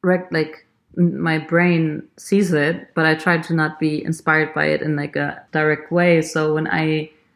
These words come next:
create or I design a mural or I design a painting, I just literally just start doing it without looking at things and without a concept really. And often when I can't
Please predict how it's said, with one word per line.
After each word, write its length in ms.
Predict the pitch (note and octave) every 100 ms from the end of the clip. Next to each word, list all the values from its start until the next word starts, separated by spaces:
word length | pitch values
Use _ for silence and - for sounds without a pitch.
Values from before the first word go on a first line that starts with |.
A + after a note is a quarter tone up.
| _ -
create 440 | F#3 E3+ E3 D#3+
or 60 | D#3
I 140 | D3+
design 420 | D3+ D3+ D3+ D#3
a 60 | D#3
mural 400 | D#3+ D#3+ D#3+ D#3
or 100 | D#3+
I 80 | D3+
design 380 | D3+ D#3 D3+ D#3
a 40 |
painting, 480 | - D#3+ D#3 E3 D#3+
I 120 | D3+
just 280 | D3+ D3+ -
literally 360 | D#3 - D#3 D3
just 400 | D3 C#3 - _ _ -
start 420 | - - E3 D#3
doing 280 | D#3 D#3 D#3+
it 180 | F#3 E3+
without 340 | E3 D3+ D#3
looking 320 | D#3 D#3 D#3
at 160 | D#3 -
things 320 | D3+ D#3 D3+
and 220 | D#3 D3+ - - E3+
without 260 | D#3+ D3+
a 60 | D3+
concept 480 | - D3+ D#3 F3+ F#3+
really. 340 | G3+ A3 G#3
And 320 | E3 D#3+ D#3 - - -
often 440 | E3+ F3 - E3
when 140 | D#3+ D3+
I 160 | D3+
can't 540 | D#3+ - F#3 D#3+ D3+